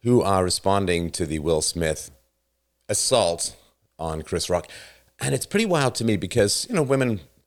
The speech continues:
say they want to be empowered and, and affect the world and have a voice and change things and so on. Okay, like, here's just a tip.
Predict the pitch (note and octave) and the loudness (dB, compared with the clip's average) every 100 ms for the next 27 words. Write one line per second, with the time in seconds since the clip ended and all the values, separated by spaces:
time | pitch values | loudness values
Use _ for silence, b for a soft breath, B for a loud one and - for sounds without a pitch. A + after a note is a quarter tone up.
0 | _ _ _ _ _ - - F#2+ F#2+ G2+ | _ _ _ _ _ -8 -2 0 2 0
1 | G#2+ G#2 G2 - A2 G#2+ A2 G2+ F#2 - | 0 -2 -4 -2 0 2 4 4 0 -2
2 | F2+ F2 E2+ - - _ _ _ _ _ | -4 -4 -6 -10 -14 _ _ _ _ _
3 | _ _ - - B2+ - G#2+ A2 G#2+ G2 | _ _ -8 -4 -4 0 4 6 6 4
4 | F2 G2 A2 F#2+ G#2+ G#2+ G2 F#2 A2+ G#2+ | -2 -4 -4 2 4 4 -2 -2 0 0
5 | G#2 G#2+ F#2+ F#2 G#2 F#2 F2+ B B - | 0 -2 -2 0 2 2 0 B B -4
6 | F#3 A2+ - A#2 - - A3+ - - - | 2 2 2 0 0 -2 -2 -2 -6 -10
7 | _ - D#3+ - - G#2+ G2+ - | _ -8 -8 -6 -4 -4 -4 -10